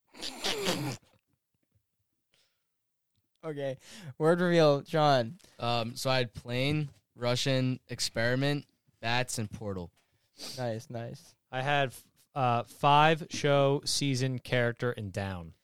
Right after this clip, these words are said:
Speaker 3: I got all five of 'em. Boom, you gotta put that in the record books, baby. All five.
Speaker 1: It is going to record book-,
Speaker 2: Is that the first
Speaker 1: books.
Speaker 2: time that it happened?
Speaker 3: The record
Speaker 1: No, that's not the first time.
Speaker 3: It's happened, like,
Speaker 1: By
Speaker 3: three
Speaker 1: the
Speaker 3: or four
Speaker 1: way, though,
Speaker 3: times.
Speaker 1: if I'm the second person that has the most shots on this show, Johnny has thirty more shots than I have in total this year.
Speaker 2: Oh, man.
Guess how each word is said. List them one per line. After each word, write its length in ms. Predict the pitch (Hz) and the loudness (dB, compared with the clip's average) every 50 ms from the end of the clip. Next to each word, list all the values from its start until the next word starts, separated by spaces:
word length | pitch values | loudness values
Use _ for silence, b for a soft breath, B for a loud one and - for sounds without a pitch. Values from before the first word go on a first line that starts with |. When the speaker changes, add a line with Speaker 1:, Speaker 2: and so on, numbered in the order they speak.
| _ _ _ _ _ - | _ _ _ _ _ -4
Speaker 3:
I 120 | 131 131 | -2 0
got 220 | 127 143 139 131 | 2 2 2 4
all 240 | 127 127 127 127 120 | 4 4 2 2 0
five 300 | - - 123 117 117 113 | 0 0 0 0 0 0
of 100 | 104 104 | -4 -6
'em. 180 | 104 98 95 92 _ | -10 -10 -10 -10 _
Boom, 240 | - 180 185 180 160 | -2 0 0 0 0
you 60 | 151 | 0
gotta 180 | 143 147 143 135 | 0 0 0 -2
put 180 | - 156 147 - | -2 -4 -4 -4
that 100 | 143 139 | -4 -4
in 40 | 127 | -4
the 80 | 127 | -6
record 280 | 123 123 120 - 113 101 | -6 -6 -6 -8 -10 -10
books, 180 | 107 98 - - | -10 -10 -10 -8
baby. 320 | - 113 110 110 117 113 | -8 -8 -6 -6 -6 -6
All 120 | 117 120 117 | -4 -6 -6
five. 220 | - - 110 139 | -6 -4 -2 2
Speaker 1:
It 60 | 139 | 2
is 140 | 147 151 147 | 2 2 2
going 180 | 139 139 131 127 | 0 0 0 0
to 60 | 123 | 0
record 240 | 117 120 - 120 110 | 0 0 -2 -4 -4
book-, 160 | 113 110 110 | -4 -4 -4
Speaker 2:
Is 40 | 113 | -4
that 180 | 120 117 120 131 | -4 -4 -2 2
the 80 | 131 | 4
first 140 | 131 123 120 | 4 4 4
Speaker 1:
books. 100 | 123 123 | 2 0
Speaker 2:
time 60 | 120 120 | 0 0
that 120 | 117 113 110 | -2 -2 -2
it 40 | |
happened? 220 | 110 110 113 - 127 | -2 -2 -2 -2 -4
Speaker 3:
The 80 | 131 | -4
record 200 | - - - 147 147 | -6 -8 -8 0 4
Speaker 1:
No, 240 | 147 151 143 139 139 | 8 8 10 10 8
that's 120 | 139 - | 8 6
not 80 | 139 117 | 2 -2
the 60 | 113 | -4
first 300 | - 123 117 110 - - | -2 -2 -2 -2 -4 -4
time. 240 | - 117 110 110 110 | -6 -4 -4 -4 -4
Speaker 3:
It's 100 | 110 117 | -6 -6
happened, 200 | 175 180 160 170 | -6 -6 -4 0
like, 80 | 165 156 | 6 10
Speaker 1:
By 120 | 170 190 | 10 10
Speaker 3:
three 40 | 240 | 12
Speaker 1:
the 60 | 233 | 10
Speaker 3:
or 40 | 208 | 10
four 40 | 180 | 10
Speaker 1:
way, 160 | 170 165 185 196 | 10 8 8 8
though, 220 | 196 208 208 214 214 208 | 10 10 10 10 10 6
Speaker 3:
times. 40 | - _ _ _ _ - 175 - | 2 _ _ _ _ -12 -4 -2
Speaker 1:
if 140 | 170 165 - | 0 2 2
I'm 200 | 165 180 220 247 247 | 2 0 0 0 0
the 40 | 214 | 0
second 480 | - - - 147 143 - 180 175 151 | 0 0 0 0 0 -2 -4 -8 -6
person 460 | - - 139 135 135 - - 165 170 175 | -4 -4 -2 -2 -2 -4 -4 -4 -2 -2
that 140 | 151 131 | -2 0
has 140 | 135 131 135 | 0 0 0
the 80 | 135 127 | 0 -2
most 180 | 120 120 127 - | -2 -2 -2 -2
shots 320 | - - 120 113 120 - | -2 0 0 0 0 -2
on 100 | 127 120 | -4 -4
this 140 | 117 117 113 | -4 -4 -4
show, 320 | - - 107 110 120 143 156 | -2 0 0 2 2 0 0
Johnny 280 | 131 131 120 131 147 | -2 -2 -2 -2 -2
has 160 | 147 131 - - | -2 -4 -4 -4
thirty 220 | - 123 117 117 | -4 -2 -2 -2
more 140 | 117 110 110 | -4 -4 -4
shots 260 | - - 104 101 104 | -4 -4 -4 -4 -4
than 100 | - - | -6 -8
I 100 | 76 64 113 | -10 -8 -8
have 220 | 110 82 - - - | -8 -8 -10 -8 -6
in 100 | 127 127 | -6 -4
total 300 | - - 127 113 107 104 | -2 0 0 0 0 -2
this 220 | 104 107 110 - | -4 -4 -6 -6
year. 240 | - 87 - 85 - _ _ _ | -8 -10 -12 -14 -14 _ _ _
Speaker 2:
Oh, 40 | 101 98 92 | -20 -20 -20
man. 100 | 90 | -20